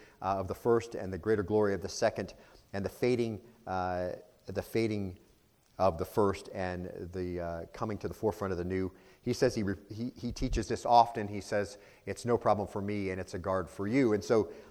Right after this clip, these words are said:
we see the ministry of righteousness isn't mentioned in passing.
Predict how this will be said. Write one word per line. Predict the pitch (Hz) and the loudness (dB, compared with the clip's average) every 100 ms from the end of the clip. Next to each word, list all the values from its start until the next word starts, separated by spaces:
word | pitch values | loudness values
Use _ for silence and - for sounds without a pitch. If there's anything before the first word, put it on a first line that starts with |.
| - - | -20 -8
we | 107 110 | -2 -2
see | - 120 110 104 | 0 -2 0 -2
the | - 107 | -2 -2
ministry | 104 123 123 107 | 0 0 0 2
of | |
righteousness | 95 120 117 - 110 - - - _ _ - | 6 6 4 -2 -4 -4 -16 -20 _ _ -2
isn't | 127 120 101 - - _ _ - | 0 0 -4 -8 -20 _ _ -6
mentioned | 104 127 117 123 110 | 0 0 0 -4 -2
in | - 101 | -2 -4
passing. | - 113 120 113 120 110 | -2 0 0 0 -4 -4